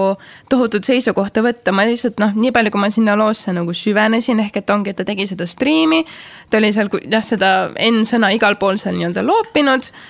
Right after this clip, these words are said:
ja siis kellelgi oli seal olnud umbes mingi roosa müts või midagi oli siis, jah, et, et, noh, et, et see on ikka väga pede või mis ta seal kõik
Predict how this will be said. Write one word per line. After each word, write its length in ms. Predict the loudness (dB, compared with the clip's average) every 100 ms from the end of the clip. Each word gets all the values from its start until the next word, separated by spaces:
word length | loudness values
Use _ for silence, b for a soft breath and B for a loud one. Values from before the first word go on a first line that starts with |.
| B -6
ja 80 |
siis 240 | -4 -4 -6 -4
kellelgi 400 | 0 2 2 0
oli 80 | -2 -2
seal 160 | 0 0
olnud 160 | 0
umbes 240 | -2 -2 -2
mingi 240 | -2 -2 0
roosa 400 | 0 0 0 0 0
müts 320 | 0 -2 -2 0
või 80 | 2
midagi 240 | 0 0 0
oli 160 | -2
siis, 160 | -4 0
jah, 160 | 0 0
et, 160 | -4 -10
et, 300 | -10 -6 -4 -4 -6 -10 -10
noh, 160 | -6 -6
et, 80 | -4
et 80 | -6
see 160 | -4 -4
on 80 |
ikka 160 | -2 -2
väga 160 | -2 -2
pede 240 | 0 2 2 2
või 80 |
mis 160 | 0 -2
ta 80 | -4
seal 160 | -6
kõik 160 | -4